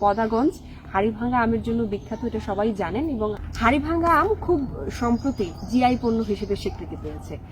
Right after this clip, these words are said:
যেটা আমাদের জন্য গর্বের, বাংলাদেশের মানুষের, উত্তরবঙ্গের মানুষের জন্য গর্বের। এই আম যে শুধু উত্তরবঙ্গের মানুষদেরই চাহিদা মেটাচ্ছে এমনটা নয়, গোটা বাংলাদেশ ছাড়াও দুবাই, কানাডা সহ, আহ, বাংলাদেশের বিভিন্ন দেশের,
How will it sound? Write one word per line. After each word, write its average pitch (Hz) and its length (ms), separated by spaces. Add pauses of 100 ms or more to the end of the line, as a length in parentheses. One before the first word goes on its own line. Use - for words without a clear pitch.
(200)
যেটা 208 200
আমাদের 202 340
জন্য 233 260
গর্বের, 220 400 (180)
বাংলাদেশের 202 560
মানুষের, 202 360
উত্তরবঙ্গের 220 440
মানুষের 175 420
জন্য 160 220
গর্বের। 151 280 (420)
এই 226 120
আম 269 200
যে 294 100
শুধু 285 340
উত্তরবঙ্গের 269 480
মানুষদেরই 262 520
চাহিদা 233 340
মেটাচ্ছে 220 420
এমনটা 185 300
নয়, 175 220 (280)
গোটা 233 200
বাংলাদেশ 233 600
ছাড়াও 190 440
দুবাই, 214 340
কানাডা 202 460
সহ, 226 340
আহ, 196 640
বাংলাদেশের 208 500
বিভিন্ন 240 680
দেশের, 220 380